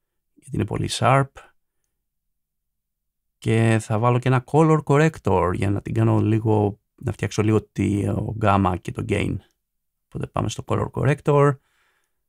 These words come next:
και μπορούμε από εδώ να ρυθμίσουμε το gain, το gamma κλπ.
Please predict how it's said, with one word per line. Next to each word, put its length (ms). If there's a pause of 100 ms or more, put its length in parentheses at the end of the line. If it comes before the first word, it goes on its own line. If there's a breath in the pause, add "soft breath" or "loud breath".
(440)
και 120
μπορούμε 260
από 120
εδώ 100
να 120
ρυθμίσουμε 400
το 220
gain, 420
το 200
gamma 320
κλπ. 300